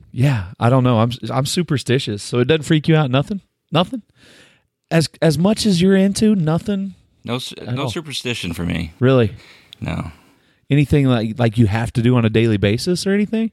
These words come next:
Speaker 2: Well, I've got routines, you know, that's
Speaker 1: Like
Speaker 2: you
Speaker 1: what?
Speaker 2: know.
Speaker 1: Like what? What, what does Sean do, uh, on a, on a frequent basis or something that you have to do?
Speaker 2: Well,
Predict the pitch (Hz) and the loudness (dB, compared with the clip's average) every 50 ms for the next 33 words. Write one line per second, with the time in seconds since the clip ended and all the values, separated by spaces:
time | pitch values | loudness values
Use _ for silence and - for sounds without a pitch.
0 | _ _ - - - 196 151 127 131 120 113 98 85 87 90 82 76 - 104 110 | _ _ -2 0 2 2 2 2 0 0 0 0 0 -2 -4 -6 -4 -2 -2 -2
1 | 107 87 - - 90 - 90 82 82 82 80 85 87 87 82 - - - - - | -2 -2 -6 -10 -14 -14 -12 -10 -10 -10 -10 -8 -10 -10 -10 -12 -14 -18 -20 -20
2 | _ _ _ _ _ _ _ _ _ _ _ - - _ - 135 123 123 151 139 | _ _ _ _ _ _ _ _ _ _ _ -20 -8 _ -2 0 2 4 4 2
3 | 104 85 104 104 - - 143 151 131 165 165 131 - 113 147 202 262 - 226 226 | 2 0 -6 -8 -4 -2 0 2 2 2 2 0 -2 -2 -2 -2 -2 -2 -4 -6
4 | - 170 226 285 359 285 - - - 196 175 175 165 160 147 151 147 143 143 135 | -4 -2 -2 -2 -2 -4 -6 -6 -4 -2 -2 -2 0 2 2 4 4 4 4 2
5 | 123 - _ - - - - - _ _ _ _ _ _ _ - 139 147 147 139 | 0 -4 _ -20 -20 -20 -20 -20 _ _ _ _ _ _ _ -4 -2 0 0 2
6 | 131 127 123 120 113 110 101 - - - 127 147 139 135 120 123 143 143 135 120 | 2 2 2 0 0 -2 -4 -8 -6 -2 0 0 2 0 0 0 2 2 2 2
7 | 107 107 101 - _ _ _ _ _ _ _ - - - 180 180 170 156 - 165 | 2 0 -2 -4 _ _ _ _ _ _ _ -12 -4 -2 0 0 0 2 2 0
8 | 139 123 113 120 113 113 - - 117 101 - 127 113 - 170 160 139 160 143 135 | 2 2 2 2 2 2 2 0 0 -2 0 -2 0 0 2 2 4 4 4 4
9 | 123 110 - 131 117 101 98 104 107 95 - - 104 85 90 78 - - _ _ | 4 4 4 2 2 2 2 -4 -6 -6 -8 -8 -10 -10 -10 -12 -14 -16 _ _
10 | _ _ _ _ _ _ - 107 110 110 101 90 | _ _ _ _ _ _ -6 -2 -2 0 0 -2